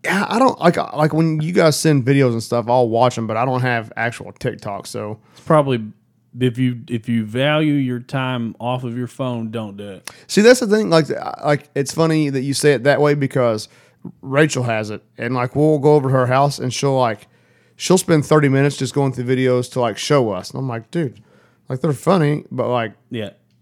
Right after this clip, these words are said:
Speaker 1: that's not why I came over here. I
Speaker 2: Yeah.
Speaker 1: didn't come over here to watch TikTok." Like,
Speaker 2: Yeah, but the, the wildest thing about TikTok is, like, if you, if you ever been on, like, a Wikipedia rabbit hole?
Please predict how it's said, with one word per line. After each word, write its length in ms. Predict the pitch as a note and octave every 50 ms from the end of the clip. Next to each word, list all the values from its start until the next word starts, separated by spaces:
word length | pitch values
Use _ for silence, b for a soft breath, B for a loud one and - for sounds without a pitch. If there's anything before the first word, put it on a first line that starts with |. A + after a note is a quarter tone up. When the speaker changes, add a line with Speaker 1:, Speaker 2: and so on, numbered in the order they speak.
| _ _ -
Speaker 1:
that's 200 | B2+ B2+ - D3
not 160 | D3+ D3 B2+
why 100 | C#3 C3
I 40 | B2
came 160 | - - B2+
over 180 | B2+ C#3+ C3 A#2
here. 120 | A2+ A2+
I 20 | A2+
Speaker 2:
Yeah. 40 | A#2+
Speaker 1:
didn't 120 | A#2+ B2+ -
come 80 | C3+ C#3
over 120 | C#3 C3
here 120 | B2 A#2 G#2+
to 60 | G#2
watch 320 | G#2+ A2+ A#2 A2+ A2+ - -
TikTok." 440 | D3+ D3+ D3 - A#2+ A2+ A2+ -
Like, 140 | - G#2 G#2
Speaker 2:
Yeah, 160 | B2+ A#2+ A2
but 220 | G#2 G#2+ B2+ C3 C#3
the, 100 | C#3+ C#3+
the 180 | C3+ B2+ C#3+ B2+
wildest 440 | A#2+ A2+ B2 C3 C#3 C#3+ C#3 C3 -
thing 160 | - C3 B2+
about 220 | B2 A#2 A2+ G#2+ A2
TikTok 480 | - - C#3+ C#3 C3+ - B2 A#2 A#2 A#2
is, 120 | A2 G#2+
like, 120 | B2 A#2
if 80 | B2+ B2+
you, 80 | C#3 C#3
if 100 | - C#3
you 60 | C#3 E3+
ever 140 | E3+ F3 D#3+
been 120 | D#3 D#3
on, 180 | D3+ D3 C#3+ C3+
like, 200 | C3 B2+ A#2+ -
a 40 | A#2+
Wikipedia 680 | G#2+ G#2+ G#2+ A2+ A2+ - G#2+ - B2 A#2+ A2+ A2+ A#2 A#2
rabbit 300 | A#2 A2 A2 A2 A2+ G#2
hole? 320 | A#2+ A#2+ A#2 A#2 A#2 A#2